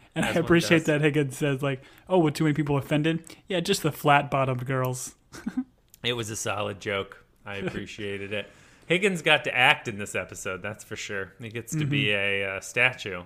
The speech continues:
Speaker 2: in not too long.
Speaker 1: <laughs>
Speaker 2: Jamie walks out and gets a homecoming booing, I think is the phrase. Nate is watching the game in the restaurant, and he is cheering for Richmond.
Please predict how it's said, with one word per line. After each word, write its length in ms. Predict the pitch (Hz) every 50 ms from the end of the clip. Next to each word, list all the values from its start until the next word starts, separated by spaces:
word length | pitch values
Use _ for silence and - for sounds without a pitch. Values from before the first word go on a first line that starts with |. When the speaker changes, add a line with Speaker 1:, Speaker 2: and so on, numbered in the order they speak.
| 113
Speaker 2:
in 140 | 110 101 101
not 240 | 98 95 95 - -
too 200 | - 110 101 95 104
long. 560 | 101 101 98 101 101 104 156 220 - 233 220 -
Speaker 1:
<laughs> 40 | - _ _ _ _ - _ _ _ _ _ - 135
Speaker 2:
Jamie 760 | 123 127 156 165 180 185 185 185 185 185 185 185 180 175 - - -
walks 520 | 165 160 147 151 160 160 151 - - -
out 360 | 160 143 143 139 143 151 - - - -
and 340 | 131 123 123 120 120 113
gets 240 | 107 127 120 123 -
a 280 | 120 113 110 110 110 107
homecoming 1080 | 98 123 131 135 139 139 139 139 131 - 139 135 131 135 131 131 127 127 123 120 110 107
booing, 580 | - 139 139 147 151 160 160 170 175 180 175 156 - - _ _ _ -
I 180 | 139 139 139
think 320 | 135 - - 160 151 143 143
is 160 | 156 139 -
the 100 | - 147
phrase. 800 | - - - 151 143 143 139 143 147 147 143 139 - - - - - - _ _ -
Nate 420 | 120 117 123 143 175 196 196 - -
is 160 | 151 123 127
watching 360 | 135 151 156 147 127 143 143
the 80 | 139 131
game 260 | 131 135 135 131 131
in 80 | 123
the 100 | 120 117
restaurant, 640 | 113 120 120 113 - - - - 113 101 95 95 - - -
and 120 | 110 104 101
he 180 | 104 107 104
is 640 | 101 98 98 98 98 95 - - - - - - - - _
cheering 560 | - - - 156 147 147 147 143 147 147 143 131
for 200 | - - 131 120
Richmond. 840 | 113 110 120 113 113 - - - 110 95 87 87 87 82 - - -